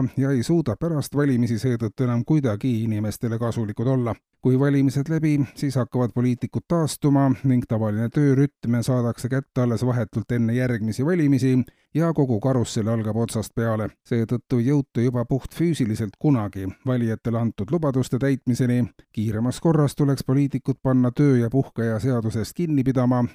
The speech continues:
et poliitikust oleks ka peale valimisi asja, leiti lõppdokumendis. Riigikogu aga annab teada, et alustab täna allkirjade kogumist elanikkonna liiga väikeste palkade vastu.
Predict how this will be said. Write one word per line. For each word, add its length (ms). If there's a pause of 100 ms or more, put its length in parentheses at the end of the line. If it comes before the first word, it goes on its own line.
et 200
poliitikust 640
oleks 300
ka 120
peale 380
valimisi 500
asja, 380
leiti 340
lõppdokumendis. 840 (720)
Riigikogu 560
aga 160
annab 240
teada, 300
et 100
alustab 400
täna 220
allkirjade 420
kogumist 500
elanikkonna 540
liiga 240
väikeste 420
palkade 400
vastu. 360